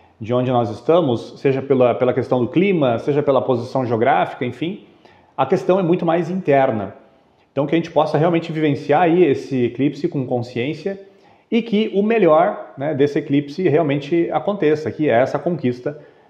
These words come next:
do nosso amor próprio, da nossa aceitação mais profunda e de uma boa relação entre todos os pratos de, dessa balança que nós temos dentro de nós,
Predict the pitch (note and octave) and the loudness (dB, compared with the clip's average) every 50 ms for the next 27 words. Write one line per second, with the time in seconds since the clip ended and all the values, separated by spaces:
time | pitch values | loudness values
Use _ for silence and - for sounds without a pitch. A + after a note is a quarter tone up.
0 | _ _ - C3 C#3 B2+ B2+ B2+ B2+ - D3+ C3+ B2+ B2+ B2 A#2+ A#2+ A#2 - - | _ _ -4 0 2 2 2 2 2 0 0 0 2 2 2 2 0 -2 0 0
1 | A2+ A2+ B2+ C3+ - D#3 C#3 B2+ A#2 A#2+ B2 - - A#2 - - C3 B2+ A#2+ A#2 | 2 4 4 2 0 0 0 0 0 0 -2 -2 -4 -4 0 0 -2 0 0 -2
2 | - - E3 G3 F#3+ E3 - - - E3+ D#3+ - - D3+ C#3+ C#3+ D3 D#3+ D#3 - | -2 -2 -4 -2 -2 -2 -2 -2 -4 -4 -4 -4 -4 -4 -2 -2 -2 -4 -4 -6
3 | - - - _ - _ - - - - C3+ B2+ D3+ E3+ D#3+ C3 C#3+ F#3 G#3+ G3 | -14 -18 -20 _ -20 _ -20 -10 -4 -2 0 2 4 4 4 6 6 6 6 6
4 | E3+ E3 D3+ C#3 - - - E3 F#3+ F#3 D#3+ D#3 - D3+ D3+ D3 - G3 G#3+ A3+ | 6 4 4 2 2 2 2 2 4 4 2 2 2 0 -2 -2 2 4 4 4
5 | A3 A3 F3+ F3+ F3 - - - - D#3+ F3 F3 - - E3+ D#3+ C#3 B2 A2+ G#2 | 4 4 4 2 0 -2 -2 -2 -2 0 0 0 2 2 2 2 2 -2 -6 -8
6 | G#2+ B2+ D3 E3+ F#3 G3 E3 C3 C#3 C#3 - D#3+ C#3+ C#3 F3 F#3 E3+ D3+ D#3 F3 | -6 -2 0 0 0 0 0 0 0 0 0 -2 -2 0 2 2 4 4 4 4
7 | F3+ - - - F3+ F3+ E3+ F3 - E3 E3 E3 C#3 D#3+ D#3 D#3 D#3 D#3 D3 F3+ | 2 0 -2 -4 -2 -2 -2 -2 -2 -2 -2 0 0 0 -2 -2 -2 -6 -4 -2
8 | F#3 D3 A#2+ - - - - - | -2 -2 -2 -2 -6 -14 -20 -20